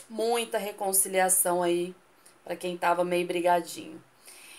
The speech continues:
E para os cancerianos solteiros, olha só, vem a carta do cavaleiro. Eita, cavaleiro trazendo aí pra vocês paixão.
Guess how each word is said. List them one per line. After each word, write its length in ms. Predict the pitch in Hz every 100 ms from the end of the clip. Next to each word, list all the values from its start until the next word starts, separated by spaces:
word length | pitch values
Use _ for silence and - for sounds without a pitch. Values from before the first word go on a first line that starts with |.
| -
E 140 | 403 381
para 260 | 285 269
os 140 | 269 -
cancerianos 800 | 277 262 - 247 226 226 240 233
solteiros, 800 | - 226 220 226 220 220 220 214
olha 200 | 202 214
só, 280 | - 185 180
vem 180 | 202
a 80 | 214
carta 380 | 208 208 208 220
do 180 | 190 214
cavaleiro. 1200 | - 196 196 196 180 185 202 202 196 180 165 170
Eita, 640 | 190 220 208 185 - - - 190
cavaleiro 520 | 190 185 190 220 220
trazendo 540 | - 190 185 214 220
aí 160 | 196 202
pra 140 | 214
vocês 580 | 196 196 - 202 202 -
paixão. 840 | - 196 190 - - 160 160 156